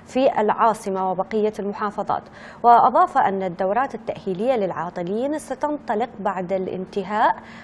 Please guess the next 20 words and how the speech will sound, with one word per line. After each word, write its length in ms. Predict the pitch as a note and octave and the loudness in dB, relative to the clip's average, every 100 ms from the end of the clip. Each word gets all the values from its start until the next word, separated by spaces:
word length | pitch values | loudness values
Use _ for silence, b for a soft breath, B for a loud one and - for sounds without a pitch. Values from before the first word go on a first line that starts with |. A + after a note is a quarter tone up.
| - | -4
من 160 | A#3+ A#3 | -4 0
توزيع 500 | A#3+ A#3 C#4 B3+ D#3+ | 0 0 2 0 0
منحة 340 | G3 - B3 | -4 -6 -6
الطوارئ، 640 | A#3+ - F#3+ D#3 D#3 - F#3+ | -6 -2 0 -2 -6 -8 -8
مبينا 480 | F#3+ D#4+ D#4+ G3 | -2 0 2 0
أن 380 | A#3 C4+ G#3 G3 | -2 -4 -4 -4
الوزارة 480 | F#3 F3 F#3 C#4 A#3 A3 - B B - | -4 -6 -2 0 2 0 -2 B B 4
باشرت 480 | D#4+ E4+ - F#3 F3+ - | 4 6 2 -4 -4 -6
بإنشاء 420 | - F3+ A#3+ G#3 | -8 -4 -4 -2
الأكشاك 480 | F#3+ - - B3 G#3+ | -4 -6 -2 -2 -2
العصرية 500 | - - - C4 C4+ | -6 -6 -4 -2 0
التي 420 | A#3+ A#3 A3 A3+ B - | -2 -2 -2 -2 B -14
ستتوزع 840 | - D4+ C#4 A#3+ G#3+ G#3 G3 G3+ | -4 -2 -2 0 0 0 -2 -4
بين 220 | G3 G#3+ | -2 -4
الأسواق 580 | F#3+ - - - G3+ G3+ | -4 -6 -8 -4 -4 -4
الاقتصادية 680 | F#3 - G#3 - F3+ G3 A3+ | -8 -10 -12 -8 -6 -2 -2
مهمة 380 | G#3 F3+ E3+ - B B B C#4+ | -2 -6 -6 -8 B B B -2
بالتنسيق 540 | - D4 C#4 F4+ D4 | 0 0 2 0 0
مع 240 | G#3+ E3+ - | -2 -2 -6
أمانة 320 | F3 G#3+ B3 | -4 -2 -2